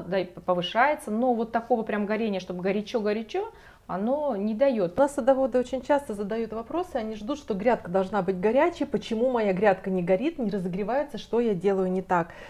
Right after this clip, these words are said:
Speaker 2: И действительно, не каждая грядка будет разогреваться, это зависит от вида органики, которую мы заложили.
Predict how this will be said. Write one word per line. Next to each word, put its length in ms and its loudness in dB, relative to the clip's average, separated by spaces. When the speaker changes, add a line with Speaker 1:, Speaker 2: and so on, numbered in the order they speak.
Speaker 2:
И 60 -2
действительно, 580 2
не 120 0
каждая 500 4
грядка 400 0
будет 280 -4
разогреваться, 720 -2
это 220 -6
зависит 520 -6
от 180 2
вида 260 -2
органики, 460 -2
которую 380 -2
мы 80 -6
заложили. 520 -2